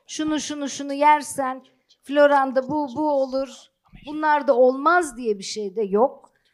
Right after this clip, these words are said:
Ama bunlar sadece bildiğimiz şeyler. Biliyoruz ama bazı şeylere yapacak bir şey yok. Davranışlarımızı kesinlikle etkiliyor. Etkilediği söyleniyor diyelim. Yani inanılıyor buna, biliniyor.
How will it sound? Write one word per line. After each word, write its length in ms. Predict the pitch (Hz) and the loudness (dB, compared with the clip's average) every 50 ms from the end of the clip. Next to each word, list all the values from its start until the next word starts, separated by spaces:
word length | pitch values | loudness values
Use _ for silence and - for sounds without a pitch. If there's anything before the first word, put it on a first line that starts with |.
| - - _ _ _ | -20 -20 _ _ _
Ama 260 | 220 254 294 311 269 | -4 -4 -4 -4 -6
bunlar 340 | 285 311 311 320 330 330 330 | -8 -6 -2 0 0 0 0
sadece 560 | - - 339 330 320 269 269 285 311 381 - | 0 0 2 2 2 0 -2 -6 -6 -4 0
bildiğimiz 560 | 339 330 294 285 247 330 339 330 330 330 285 | 0 -2 -2 -2 -2 -2 -2 -2 -2 -6 -6
şeyler. 600 | - - - 233 196 185 175 175 165 165 170 185 | -8 -6 -6 -6 -6 -6 -8 -10 -10 -12 -8 -4
Biliyoruz 680 | 226 285 277 320 381 359 320 302 285 339 392 370 311 | -2 0 4 4 4 6 4 4 2 0 -4 -4 -2
ama 240 | 320 302 302 294 285 | -4 -2 -2 -2 -2
bazı 300 | 285 302 302 294 294 - - | -2 -2 -2 -4 -6 -8 -8
şeylere 360 | 269 262 262 262 277 302 320 | -8 -6 -4 -4 -4 -4 -6
yapacak 460 | 302 269 - 269 269 240 285 277 277 | -10 -10 -12 -16 -12 -12 -14 -14 -14
bir 60 | _ - | _ -18
şey 160 | - 311 302 | -16 -10 -8
yok. 140 | 277 240 233 - _ - _ _ _ _ _ | -8 -8 -8 -12 _ -20 _ _ _ _ _
Davranışlarımızı 1000 | 240 262 277 294 302 311 311 320 320 294 - - 302 311 302 302 320 311 285 370 | 10 10 10 10 8 4 0 -2 -2 -6 -6 -6 -4 -6 -6 -6 -10 -14 -14 -16
kesinlikle 760 | - - 320 302 302 - 311 320 339 359 349 _ 285 285 247 | -8 -6 -6 -6 -6 -10 -10 -10 -10 -10 -10 _ -4 -4 -4
etkiliyor. 640 | 240 240 240 _ - 214 196 185 175 160 156 151 151 _ _ _ _ _ _ _ _ _ _ _ _ _ _ _ _ _ _ _ _ _ _ _ _ _ _ _ _ _ _ _ _ _ - | -4 -6 -10 _ -16 -12 -10 -8 -8 -10 -10 -12 -16 _ _ _ _ _ _ _ _ _ _ _ _ _ _ _ _ _ _ _ _ _ _ _ _ _ _ _ _ _ _ _ _ _ -8
Etkilediği 720 | 214 226 226 - - 254 254 254 254 233 240 277 349 349 | -8 -8 -8 -8 -12 -4 -2 -2 -2 -2 -4 -6 -8 -8
söyleniyor 720 | - - 285 269 269 262 277 277 285 294 302 294 254 196 151 - _ _ _ _ 170 | 2 6 8 8 8 8 4 -4 -4 -4 0 0 0 0 0 -6 _ _ _ _ _
diyelim. 380 | 170 170 165 156 139 127 123 _ _ _ _ _ | -20 -20 -18 -20 -20 -20 -20 _ _ _ _ _
Yani 300 | 190 190 180 175 180 175 | -16 -14 -12 -12 -10 -8
inanılıyor 720 | 202 214 220 220 226 240 247 247 247 247 262 262 247 202 | -6 -4 -4 -4 -4 -4 -6 -8 -8 -4 -2 -2 -2 -2
buna, 240 | 202 202 196 190 185 | -4 -6 -6 -6 -6
biliniyor. 580 | 202 214 202 214 214 220 220 214 190 170 156 | -6 -6 -6 -6 -4 -4 -4 -4 -4 -6 -8